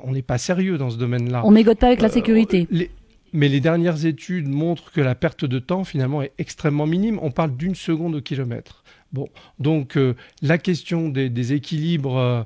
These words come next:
Speaker 1: je dirais, économiques, démographiques entre le milieu rural et le milieu urbain, euh, elle, elle, elle se pose, mais c'est pas au travers de cette mesure. Le, le, le problème, c'est que, voilà, c'est cette mesure qui a incarné, qui a incarné une forme de réponse,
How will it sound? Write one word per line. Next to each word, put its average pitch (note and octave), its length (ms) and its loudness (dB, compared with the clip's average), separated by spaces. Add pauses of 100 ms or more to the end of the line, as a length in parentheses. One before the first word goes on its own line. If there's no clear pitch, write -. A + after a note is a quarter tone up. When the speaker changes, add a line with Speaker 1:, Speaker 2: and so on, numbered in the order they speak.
(440)
Speaker 1:
je G3+ 60 -6
dirais, C#3 260 0
économiques, D#3 800 0
démographiques C#3+ 840 -4
entre C#3 240 -4
le C3+ 60 2
milieu D3+ 300 0
rural D3 520 0 (300)
et G#3+ 140 4
le D#3 120 2
milieu C#3+ 300 2
urbain, D#3+ 480 0 (360)
euh, - 720 -10
elle, F#3 200 -10
elle, F3 280 -10 (320)
elle C#3 120 -6
se - 120 -2
pose, F#3+ 440 0 (380)
mais C#3+ 160 4
c'est C#3 160 0
pas F3 140 2
au D#3+ 40 2
travers D3+ 300 0
de C3+ 80 -2
cette C3+ 260 -4
mesure. D3 460 -2 (520)
Le, E3 300 6
le, D3 180 4
le C#3 120 2
problème, A#3+ 360 2
c'est D#3 200 -4
que, B2+ 580 -2
voilà, E3 400 -2 (200)
c'est - 160 -10
cette D#3+ 260 -2
mesure E3+ 260 0
qui - 140 -2
a D3+ 40 4
incarné, D3+ 680 0
qui D3+ 120 -2
a C3+ 40 2
incarné E3 520 0
une C#3+ 180 0
forme D#3 220 -2
de C3 80 -4
réponse, C3 560 -6